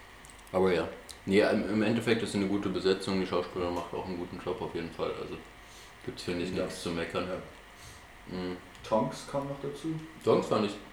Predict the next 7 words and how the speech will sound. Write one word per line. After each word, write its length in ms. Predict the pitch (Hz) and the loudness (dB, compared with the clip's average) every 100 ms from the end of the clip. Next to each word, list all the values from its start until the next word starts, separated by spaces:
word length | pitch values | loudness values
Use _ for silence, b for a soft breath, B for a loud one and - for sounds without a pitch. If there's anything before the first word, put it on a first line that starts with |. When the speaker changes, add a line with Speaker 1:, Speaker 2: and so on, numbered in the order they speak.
| - - | -18 -6
Speaker 1:
schön 180 | 123 117 | 2 2
besetzt. 340 | 101 95 - - - - - - - - - - - - - | 4 4 2 -6 -16 -20 -20 -20 -20 -20 -20 -20 -20 -18 -8
Speaker 2:
Tonks 180 | 107 | -6
finde 160 | - 85 | -6 -8
ich 60 | 90 | -6
auch 80 | 101 | -8
super. 320 | - 110 120 | -10 -4 -4